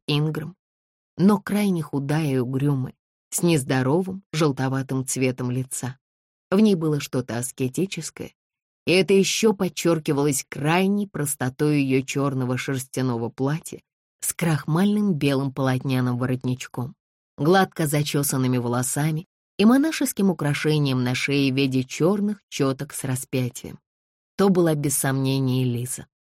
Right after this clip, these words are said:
Хотя в этом удлиненном,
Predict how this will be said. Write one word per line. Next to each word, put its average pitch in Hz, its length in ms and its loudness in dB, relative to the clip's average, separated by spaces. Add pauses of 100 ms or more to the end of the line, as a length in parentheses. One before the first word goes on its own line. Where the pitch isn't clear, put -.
(380)
Хотя 147 540 0 (180)
в 165 120 0
этом 151 280 2
удлиненном, 139 760 0